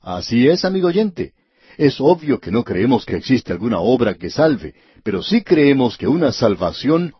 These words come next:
obra. Eso es importante. Y si usted ha sido salvo, amigo oyente, entonces usted quiere esparcir esa palabra. Pero si usted no lo quiere hacer,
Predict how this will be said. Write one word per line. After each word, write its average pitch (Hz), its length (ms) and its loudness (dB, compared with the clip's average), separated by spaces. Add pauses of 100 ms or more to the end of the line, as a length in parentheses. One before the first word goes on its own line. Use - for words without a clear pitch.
(120)
obra. 110 440 0 (480)
Eso 143 260 0
es 202 140 2
importante. 110 720 -4 (440)
Y 127 140 -2
si 165 140 -2
usted 190 240 4
ha 143 80 0
sido 143 240 -2
salvo, 110 320 0
amigo 87 220 -6
oyente, 131 440 0 (160)
entonces 143 640 0
usted 135 480 -2
quiere 151 240 2
esparcir 120 600 -2
esa 127 200 -2
palabra. 87 460 -2 (600)
Pero 101 240 -4
si - 120 -10
usted 107 300 -4
no 98 160 -2
lo 104 120 -2
quiere 98 260 -4
hacer, 135 340 2